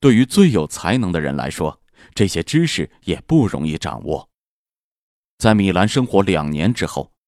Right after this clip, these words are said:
奥古斯丁发现意大利人仍旧会嘲笑他的非洲口音。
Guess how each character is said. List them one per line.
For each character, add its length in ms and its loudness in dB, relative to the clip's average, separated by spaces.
奥 180 2
古 120 -8
斯 160 -10
丁 220 0
发 180 -4
现 220 -6
意 160 -2
大 160 0
利 120 0
人 280 -2
仍 320 0
旧 160 2
会 160 -4
嘲 320 -2
笑 160 -2
他 100 -8
的 120 -6
非 260 0
洲 180 -2
口 240 -6
音。 220 -10